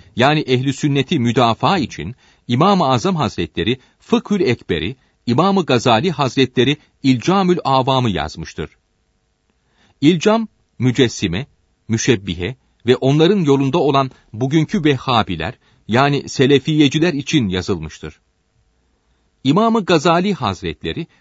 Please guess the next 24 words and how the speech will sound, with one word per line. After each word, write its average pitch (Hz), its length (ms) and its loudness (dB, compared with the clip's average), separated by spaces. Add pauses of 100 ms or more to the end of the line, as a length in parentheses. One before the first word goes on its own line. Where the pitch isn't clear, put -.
bu 185 200 -2
eseriyle 117 640 0 (240)
kendisinden 170 600 0
sonra 175 300 0
gelen 131 380 -2
Vehhabilerin 117 800 0 (260)
kamufle 151 580 0
adı 139 220 0
olan 123 480 0
Selefiyecilerin 123 1200 0
bid'at 117 400 -4
yolunu 107 380 0
çürüterek 110 560 -4 (440)
tek - 340 -2
tek - 240 -6 (240)
ve 139 100 4
hak - 500 -6
olan 113 340 -4 (120)
ehl-i 120 260 -2
sünnet 143 420 -2
vel 127 160 6
cemaatin 131 580 0
prensiplerini 131 800 -2
anlatmaktadır. 80 920 -10